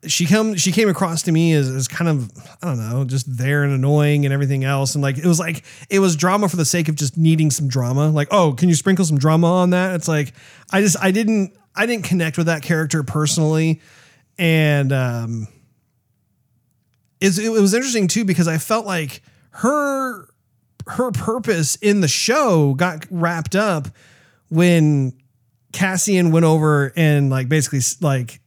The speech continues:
you know, said, "This person tried to rob you of your credits and stuff." You know, she was trying to save, um, the other kid who had been, uh, basically killed. And that was kind of the end of it, right? Like, it was kinda like, you know, Cassian took his share and he left her with the, uh, with the remainder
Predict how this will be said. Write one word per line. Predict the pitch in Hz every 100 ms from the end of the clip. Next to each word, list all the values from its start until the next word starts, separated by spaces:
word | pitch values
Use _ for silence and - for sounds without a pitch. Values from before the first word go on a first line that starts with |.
| _
you | -
know, | 139
said, | 120 - 156 139
"This | 139
person | - 160 143 151 131
tried | 151 143 131
to |
rob | 123 131 139
you | 135
of |
your | 123
credits | 113 151 139 131
and | 131
stuff." | 143
You | 139
know, | 131
she | - 170
was | 147
trying | 127 156 139
to | 127
save, | - 143 139 131 117 - - - - -
um, | 143 123
the | 123 139
other | 123
kid | 120 - 165 143 135
who | 131 127
had | 120 123 123 143
been, | 139 123 123
uh, | 113 110
basically | 101 135 120 107
killed. | 95 - 151 110 113 - _ - - - _ _ -
And | 160 156 151 139 131 123 117 - - - -
that | 165 170 190
was | 202
kind | 127 330
of |
the | 269
end | 339 415
of | 160
it, | 101
right? | 123 170 320
Like, | 226
it |
was | 190
kinda | - 233
like, | 214 175
you |
know, | 185
Cassian | 147 160 165 180 170
took | - 165 135
his | 165 143
share | - 139 139 165
and | 175 156
he | 147
left | 147 139 135 139 -
her | 156 147 143
with | 139 131
the, | 139
uh, | 135
with | 127 127
the | 135
remainder | 127 120 120 123 127